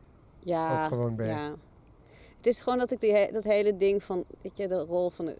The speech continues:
Speaker 1: van de kunstenaar en het i-, idee van, eh, agentschap een beetje, ja, binnen de meeste dingen die ik doe graag een beetje meer op de hak wil zetten. O-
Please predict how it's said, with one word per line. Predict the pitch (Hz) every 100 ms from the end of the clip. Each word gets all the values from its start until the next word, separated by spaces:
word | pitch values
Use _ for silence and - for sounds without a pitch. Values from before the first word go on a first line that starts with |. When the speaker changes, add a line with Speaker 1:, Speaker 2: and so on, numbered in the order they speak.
| -
Speaker 1:
van | - 160
de | - - - -
kunstenaar | 190 185 - 180 170
en |
het | 160
i-, | - -
idee | - 180 170 170 165
van, | - 160 160 170 - - - - -
eh, | - 147 - - _
agentschap | - - 180 190 - 190 180 -
een | 185
beetje, | 170 170 190 170 160 - - -
ja, | - 165 151 - - - - - - -
binnen | 170 180 170 160 - - -
de | 185
meeste | 165 170 185
dingen | 185 180
die | 165
ik | 165
doe | 185
graag | - 180 156
een | - -
beetje | 175 - 180
meer | 170
op | -
de | 180 160
hak | 156 180 -
wil | 180 175 165 -
zetten. | - 170 - 170 170 - -
O- | -